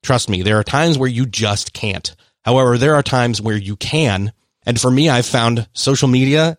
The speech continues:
is one of the first things to go out the window. I have removed social media from my phone and I don't look at it. And the times that I have looked at it on a desktop computer, the more time I spend there,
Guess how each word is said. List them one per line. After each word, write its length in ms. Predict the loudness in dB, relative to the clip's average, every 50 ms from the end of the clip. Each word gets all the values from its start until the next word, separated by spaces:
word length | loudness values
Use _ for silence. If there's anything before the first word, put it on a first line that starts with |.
| _ -2
is 340 | 0 0 0 0 -2 -6 -8 _ _ _ _
one 180 | _ -2 0 0
of 60 | 0
the 80 | 0 -2
first 320 | -2 -2 0 0 0 0
things 240 | -2 -2 -2 -4 -4
to 80 | -4
go 100 | -2 0
out 180 | 0 0 0 -2
the 60 | -2
window. 380 | -2 -2 -4 -4 -6 -6 -8 -10 _ _ _ _ _
I 160 | -4 -2 0 0
have 200 | 0 0 0 0
removed 440 | 0 0 2 2 0 0 -2 -2
social 300 | -2 -2 -2 -2 -2 0
media 300 | 0 0 0 0 0 -2
from 200 | -2 -2 -2 -2
my 180 | 0 -2 -2 -4
phone 400 | -4 -2 -2 -2 0 0 -2 -2
and 80 | -2 -2
I 80 | -2
don't 160 | -2 -4 -2
look 180 | -4 -4 -2 -2
at 160 | -2 -2 -2
it. 180 | -2 -4 -4 -8 _ _ _ -4
And 80 | -2
the 60 | -2 -2
times 320 | -2 -2 0 0 0 0
that 100 | -2 -2
I 80 | -2 -2
have 500 | -4 -4 -2 0 0 0 0 -2 0 0
looked 240 | 0 0 0 0
at 180 | 0 0 0 0
it 160 | 0 -2 -4 _ _ -2
on 160 | 0 0 0
a 20 |
desktop 560 | -2 -2 -4 -4 -6 -6 -4 -4 -4 -4 -4
computer, 480 | -4 -4 -4 0 0 0 2 2 0 -2 -4 _ _ _ -4
the 80 | -2
more 380 | 0 2 2 4 4 4 2 2
time 280 | 0 0 0 0 2 2
I 100 | 0 0
spend 320 | -2 0 0 0 2 2
there, 280 | 2 2 0 0 -2